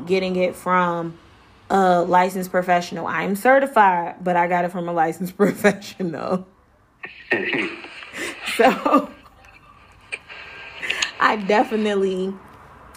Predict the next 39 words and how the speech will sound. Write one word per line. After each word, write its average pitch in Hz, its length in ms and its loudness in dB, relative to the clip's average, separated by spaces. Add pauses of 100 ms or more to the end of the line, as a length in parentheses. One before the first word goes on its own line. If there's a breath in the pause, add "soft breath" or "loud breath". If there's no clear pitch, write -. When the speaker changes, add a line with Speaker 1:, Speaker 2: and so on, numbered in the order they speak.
Speaker 1:
you 208 120 2
know, 185 300 0
I 233 160 6
appreciate 269 580 0
you 214 220 -6 (340)
just 214 320 0
being 233 300 0
here, 214 220 2
and 180 380 -2 (360 loud breath)
of 202 160 0
course, 247 240 4
I 214 120 6
wanna 214 200 -2
have 208 200 0
you 196 120 -4
back, 196 400 2
but 190 100 0
I 185 120 4
would 185 100 -4
rather 185 360 0
us 180 200 -2
do 180 260 -2
it 180 320 -2
not 175 500 -4
virtually. 359 760 2 (340 loud breath)
So 185 720 2 (200)
<laughs> - 40 -4
Speaker 2:
Definitely. 113 580 2
I 131 140 -2
mean, 143 200 -6
you 175 60 -4
know, 165 240 -4
Vegas, 165 340 -6 (800 loud breath)
it - 120 -6
looks 92 220 -4
like 92 220 -2
Vegas 151 380 -2
may 135 400 -2
be 135 680 -6